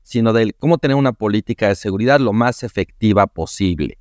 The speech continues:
Luego, Xóchitl Gálvez dice que hoy los militares tienen muy claras las razones de por qué están en la seguridad pública y que, bueno, ella cree que la seguridad pública debe estar a cargo de civiles, pero, pues, que el ejército tiene que apoyar.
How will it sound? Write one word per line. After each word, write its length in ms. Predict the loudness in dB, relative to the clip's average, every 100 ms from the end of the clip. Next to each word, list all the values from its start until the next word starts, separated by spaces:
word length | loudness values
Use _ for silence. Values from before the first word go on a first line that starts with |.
| -4
Luego, 300 | 0 2 0
Xóchitl 460 | 0 -2 0 -2
Gálvez 340 | 2 2 2 -2
dice 260 | -4 -4 -4
que 160 | 2
hoy 180 | 4 4
los 160 | 2 0
militares 440 | -2 0 0 0
tienen 280 | 0 2 2
muy 180 | 0 0
claras 520 | 0 2 4 2 0
las 140 | -2
razones 600 | 0 -2 0 0 2 2
de 340 | 0 0 -2 -4
por 160 | -4 0
qué 120 | 0
están 320 | 0 2 2
en 140 | 2 2
la 120 | 0
seguridad 580 | -2 -4 0 2 2 0
pública 680 | -4 -2 2 0 2 0 0 _
y 120 | -8
que, 120 | -2 2
bueno, 280 | 2 2 -2
ella 240 | 0 2 2
cree 220 | 0 0
que 120 | 0
la 120 | -2
seguridad 280 | -2 -2 -2
pública 400 | 0 -2 2 2
debe 240 | 2 2
estar 480 | 0 0 2 2 0 _ _ _ _
a 140 | -4
cargo 300 | 2 2 4
de 100 | 2
civiles, 480 | 2 0 2 4 2
pero, 200 | 2 -2
pues, 140 | -2 -2
que 80 |
el 80 | 0
ejército 480 | 2 0 -2 -4 -4
tiene 300 | 0 0 0
que 120 | 0
apoyar. 680 | -2 -2 -4 2 2 2 -4